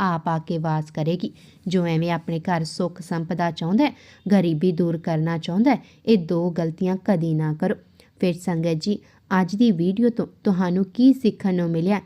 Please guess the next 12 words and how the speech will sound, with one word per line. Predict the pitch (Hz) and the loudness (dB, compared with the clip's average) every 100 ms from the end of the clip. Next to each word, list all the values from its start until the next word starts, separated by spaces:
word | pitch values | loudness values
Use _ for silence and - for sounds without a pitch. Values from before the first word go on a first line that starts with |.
| _ _ - | _ _ 0
ਇਹ | 214 | 0
ਕੁਮੈਂਟ | 202 175 160 160 175 | 0 0 0 -2 -2
ਬਾਕਸ | 165 165 - | -2 -2 -4
'ਚ | 208 | -4
ਜ਼ਰੂਰ | 185 185 170 160 147 | -2 -2 0 0 0
ਦੱਸਿਆ | 156 151 180 160 | -2 -4 -4 -4
ਜੇ। | 156 185 _ _ _ | -4 -6 _ _ _
ਕੁਮੈਂਟ | 190 175 165 160 | 0 2 2 0
ਬਾਕਸ | 165 165 165 - | -2 -2 -2 -4
'ਚ | 190 | -6
ਜਾ | 170 160 147 | -2 -2 -2
ਕੇ | 240 233 | 0 0